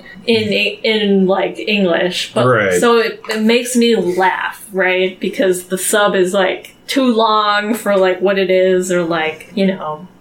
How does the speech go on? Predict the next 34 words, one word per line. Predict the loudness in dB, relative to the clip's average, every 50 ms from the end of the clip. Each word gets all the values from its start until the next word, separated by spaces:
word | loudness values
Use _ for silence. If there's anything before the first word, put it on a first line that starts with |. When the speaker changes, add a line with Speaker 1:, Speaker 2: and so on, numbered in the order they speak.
| _ _ -8
Speaker 2:
I | -4 0
guess | 0 0 0 0
so. | -2 -2 -2 -2 -4 -8 -14 _ _ -20 _ _ -8
Speaker 1:
So | -2 0 0 2
there's, | 2 2 2 2 2
like, | 0 0 0 0 -2 -4 -6 -8 -8 -8 -10 -16 _ _ _ -4
it | -4 -4 -2
kinda | -2 0 0 0 0 -2
takes | -4 -4 -4 -4 -4 -4 -4
me | -2 0 0 0
out | 0 0 0 0
of | -2 -2 -2
it, | -4 -2 -2 -4 -6 -10 -16 -18 -14 -8 -4
like, | -4 -2 0
imagining | -2 -2 0 0 0 0 0 0 0 0 0 0 0 2 2
what | 2 0 0 -2
they're | -2 -4 -2
saying | -2 -2 0 2 2 2 2 2 0 -2 -4 -4
in | -2 -2 0
the | 0 -2
tone | -2 0 0 2 2 2
that | 2 0 0 -2
they're | -2 -2
saying | -2 -2 -2 -2 0 0 0 2
it. | 2 2 2 0 -2 -6 -14 -20 -18 -10 -4 -2
Speaker 2:
Yeah. | 0 0 0
Speaker 1:
Like, | 0 0 -2
and, | -4 -4 -2
and | 0 0 2 2 2 2 4
that's, | 2 2 0 0 0
like, | 0 0 0 -4 -8 -14
part | -8 -4 -2 0 0 0 0
of | 0
why | 2 2 2 2 2 2 0 0 0 -2